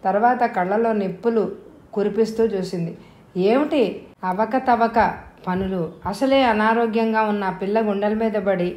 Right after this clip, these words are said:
ఏదో మునిగిపోయినట్టు ఏమిటా వాపోయడం? బుద్ధి లేదు అంటూ ఈసడించింది కోడలను ఉద్దేశించి. మెల్లగా తేరుకొని తన ఒళ్ళోని ప్రమీల తలను నెమ్మదిగా తీసి దిండు మీద పెట్టి తల వంచుకునే నిల్చుంది రేణుక.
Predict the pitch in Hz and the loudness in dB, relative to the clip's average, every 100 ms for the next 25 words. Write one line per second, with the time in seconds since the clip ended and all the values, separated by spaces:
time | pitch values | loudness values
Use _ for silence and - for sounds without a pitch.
0 | 185 202 226 233 190 208 240 247 262 240 | -2 0 2 2 0 0 0 0 0 0
1 | 220 214 180 208 247 247 262 208 196 247 | -2 -4 -2 0 0 0 0 0 -2 -2
2 | 247 254 269 269 - - - - _ - | -2 -2 -4 -10 -20 -20 -20 -20 _ -16
3 | - 190 208 269 285 262 262 208 208 208 | -10 -2 0 4 6 6 2 0 0 0
4 | 190 190 220 208 202 208 208 233 196 190 | -2 -2 -2 -2 -2 -2 -2 -2 0 0
5 | 202 208 175 165 185 190 175 170 185 - | 0 -2 -2 -4 -6 -4 -6 -6 -14 -18
6 | - _ - 190 185 220 240 262 220 208 | -20 _ -4 0 2 2 2 0 2 2
7 | 208 202 196 196 190 185 190 185 196 226 | 2 2 0 0 0 0 2 2 2 2
8 | 240 220 180 185 208 220 220 170 175 190 | 2 0 0 2 2 0 0 0 0 -2
9 | 180 170 185 208 214 220 202 190 190 202 | -2 -2 0 0 2 2 0 -2 -2 -2
10 | 180 185 196 214 208 175 170 170 185 185 | -2 -2 0 0 0 0 -2 -2 -4 -4
11 | - 180 170 233 220 - 220 214 185 185 | -4 0 2 2 0 0 2 2 0 -2
12 | 196 196 214 190 185 190 | -4 -2 0 0 0 -4